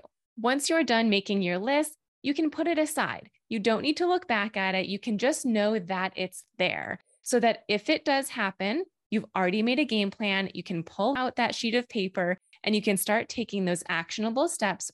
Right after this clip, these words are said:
right away. Having that sense of control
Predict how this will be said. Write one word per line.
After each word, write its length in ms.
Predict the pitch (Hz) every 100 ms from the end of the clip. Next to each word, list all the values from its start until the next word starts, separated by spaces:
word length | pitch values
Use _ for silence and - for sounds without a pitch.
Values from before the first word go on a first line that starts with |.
| -
right 240 | 175 165
away. 180 | 156 - - _ -
Having 420 | 240 226 285 311
that 280 | 214 214 -
sense 400 | - 196 190 214
of 160 | 202 190
control 760 | 214 185 - 170 165 180 226